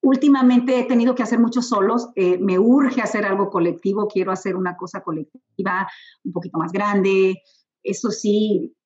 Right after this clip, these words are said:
tengo muchas, muchas, muchas, muchas ganas de hacer algo, algo con, con más gente. No solamente estos, estos, estos montajes para la gala, que me encanta hacerlos,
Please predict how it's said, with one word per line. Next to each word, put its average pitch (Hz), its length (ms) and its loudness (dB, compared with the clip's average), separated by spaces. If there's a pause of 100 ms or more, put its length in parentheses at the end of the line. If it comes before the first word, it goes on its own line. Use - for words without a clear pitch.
tengo 208 240 2
muchas, 226 440 4
muchas, 208 340 -2
muchas, 202 280 -6
muchas 196 280 -4
ganas 190 220 -2
de 180 60 -2
hacer 175 220 -6
algo, 160 400 -4 (200)
algo 185 260 -2
con, 147 300 0
con 165 180 -2
más 180 220 -2
gente. 156 260 -2 (500)
No 240 220 6
solamente 285 580 2
estos, 262 460 -2
estos, 240 680 -4
estos 226 320 -2
montajes 220 460 0
para 180 240 -4
la 165 140 -2
gala, 175 280 -4
que 170 100 -2
me 170 80 0
encanta 190 460 0
hacerlos, 185 540 -2